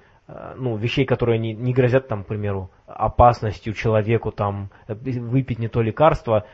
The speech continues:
то я здесь отношусь где-то чуть-чуть попроще, потому что, с другой стороны, это привлекает интерес к, э, самой этой, к области.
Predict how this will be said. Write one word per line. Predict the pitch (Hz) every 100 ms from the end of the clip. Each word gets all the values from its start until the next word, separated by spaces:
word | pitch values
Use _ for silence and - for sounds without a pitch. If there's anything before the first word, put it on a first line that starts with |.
| _
то | 117
я | 117 117
здесь | 110
отношусь | 117 117 107 120
где-то | 104 113 135 127 117
чуть-чуть | - 127 147 -
попроще, | 123 - 170 175 139
потому | 127 131 131
что, | 135
с |
другой | 127 143 240
стороны, | - 156 127 113 98 - -
это | 151 -
привлекает | 156 147 135 151 175 170
интерес | 131 131 143
к, | - -
э, | 120 117 113 110 104
самой | - 113 110
этой, | 92 - 139 _ _ -
к |
области. | 127 101 170